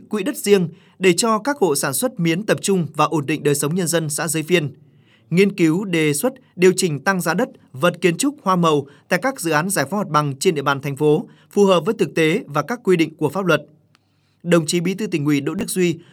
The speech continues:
cũng nhất trí với đề nghị của cử tri trước đó là trước khi giải phóng mặt bằng các công trình, cần bố trí đất tái định cư trước cho các hộ dân trong dự án bị thu hồi đất. Giá tái định cư phải được thông báo trước, phù hợp để các hộ có đủ khả năng tiếp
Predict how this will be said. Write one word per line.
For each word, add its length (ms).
cũng 160
nhất 140
trí 220
với 180
đề 120
nghị 220
của 200
cử 200
tri 200
trước 160
đó 300
là 240
trước 220
khi 160
giải 200
phóng 100
mặt 100
bằng 240
các 160
công 160
trình, 260
cần 180
bố 120
trí 200
đất 180
tái 100
định 160
cư 180
trước 220
cho 160
các 180
hộ 120
dân 260
trong 180
dự 140
án 180
bị 180
thu 100
hồi 100
đất. 160
Giá 200
tái 140
định 180
cư 200
phải 180
được 160
thông 160
báo 120
trước, 220
phù 220
hợp 180
để 120
các 180
hộ 160
có 160
đủ 400
khả 140
năng 280
tiếp 200